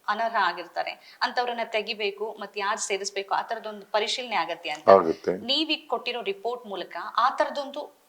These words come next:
Speaker 1: ಸಾಧ್ಯತೆ ಇದೆಯಾ?
Speaker 2: ನಾವು ಸರ್ಕಾರಕ್ಕೆ ಏನಿದ್ರು ಸರ್ಕಾರಕ್ಕೆ ಕೊಡ್ತೇವೆ. ಅದರ ಆಧಾರದ ಮೇಲೆ ಸರ್ಕಾರ ತೀರ್ಮಾನ ತಗೊಳ್ತೇವೆ ಬಿಟ್ರೆ ನಾವು ತೆಗ್ದಿದ್ದೇವೆ, ಹಾಕಿದ್ದೇವೆ, ಯಾವ್ದನ್ನ ಹಾಕಿದ್ದೇವೆ, ತೆಗ್ದಿದ್ದೇವೆ ಅಂತ ಹೇಳಿಕ್ ಬರೋದಿಲ್ಲ.
Speaker 1: ಓಕೆ, ಹ್ಮ್.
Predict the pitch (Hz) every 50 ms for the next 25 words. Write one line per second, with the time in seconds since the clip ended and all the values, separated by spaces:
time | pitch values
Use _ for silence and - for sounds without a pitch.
0 | - - - - 247 247 247 247 311 320 320 262 190 165 - - 156 170 - -
1 | _ _ _ _ _ _ _ _ _ _ _ _ _ _ _ _ _ _ _ _
2 | - 107 107 117 123 131 131 127 123 - - 120 110 107 107 - 123 123 120 117
3 | 110 - 117 101 98 107 120 127 127 123 113 131 127 113 - 113 101 98 - 113
4 | 104 104 101 - - 82 - - - 78 69 73 92 147 - - _ _ _ _
5 | _ _ _ - _ _ _ _ _ _ - - - 104 110 113 143 143 147 139
6 | 135 131 127 120 131 131 123 117 123 123 127 139 147 143 - 117 107 104 - 127
7 | 123 120 110 - - 117 107 110 110 107 107 101 101 - 101 101 101 90 - 101
8 | 98 98 98 - - 117 110 104 101 98 98 - 101 98 98 95 110 110 95 107
9 | 110 107 104 101 98 101 98 98 - 104 95 101 104 101 98 98 95 98 101 98
10 | 104 101 95 92 95 95 - 101 95 98 95 92 - 104 92 87 85 92 87 90
11 | 92 92 90 - - 95 90 87 85 78 76 71 71 67 65 60 62 - - -
12 | _ - 214 202 165 - - - - - 202 185 175